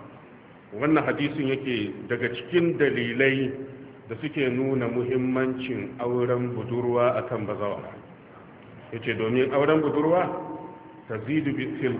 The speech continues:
quwwa wan nishati bi khilafi aksiha. Idan mutum ya auri budurwa, tana ƙara mar kuzari, tana sa ma mutum kuzari ta wajen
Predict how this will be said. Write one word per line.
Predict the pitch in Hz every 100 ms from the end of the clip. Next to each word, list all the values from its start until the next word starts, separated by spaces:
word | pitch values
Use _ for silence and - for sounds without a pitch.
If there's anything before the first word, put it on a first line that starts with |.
| -
quwwa | 160 156 143 127 117
wan | 117 113
nishati | 113 160 156 156 135
bi | 127
khilafi | - 117 139 127 131
aksiha. | 104 - 101 82 - - - - - - - - - -
Idan | 107 135
mutum | 156 147
ya | 143 139
auri | 139 139
budurwa, | 127 143 156 165 - 151
tana | 147 139 151 -
ƙara | 143 147 143 135 123
mar | 123 127 120
kuzari, | 120 113 123 104 - - - - - - - - - - - - - -
tana | 139 135 123
sa | 135 127
ma | 117 110
mutum | 113 143 139 139 -
kuzari | 110 117 101 - - - - - - - - - - - - -
ta | 117
wajen | 120 120 127 127 131 -